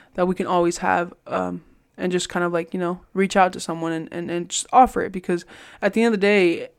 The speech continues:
you know, it, it costs you nothing to be nice. Um, so, you know, yeah, goals,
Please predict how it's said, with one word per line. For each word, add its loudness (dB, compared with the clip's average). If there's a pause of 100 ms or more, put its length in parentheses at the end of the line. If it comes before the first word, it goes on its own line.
(140)
you -4
know, -4
it, -6
it 0
costs 2
you -2
nothing -4
to -8
be -6
nice. -12 (880)
Um, -4 (1400)
so, -6 (380)
you -4
know, -8 (300)
yeah, -2 (200)
goals, 0